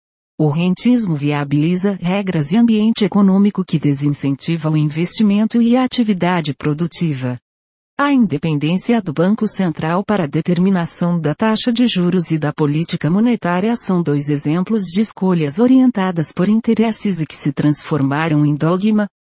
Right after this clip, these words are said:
verdades irrefutáveis, que devem responder às expectativas racionais formuladas pelos próprios rentistas e seus prepostos.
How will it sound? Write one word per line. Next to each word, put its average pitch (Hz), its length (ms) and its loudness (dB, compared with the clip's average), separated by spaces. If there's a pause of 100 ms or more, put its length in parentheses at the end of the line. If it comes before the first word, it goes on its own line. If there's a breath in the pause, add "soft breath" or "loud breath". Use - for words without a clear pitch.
verdades 160 720 -2
irrefutáveis, 170 1120 -2 (280)
que 160 120 0
devem 160 320 -2
responder 185 640 -2
às 165 160 -2
expectativas 220 1000 -2
racionais 185 720 -2
formuladas 220 720 0
pelos 143 340 -4
próprios 247 460 0
rentistas 220 640 2
e 208 60 -4
seus 226 280 -2
prepostos. 165 960 -2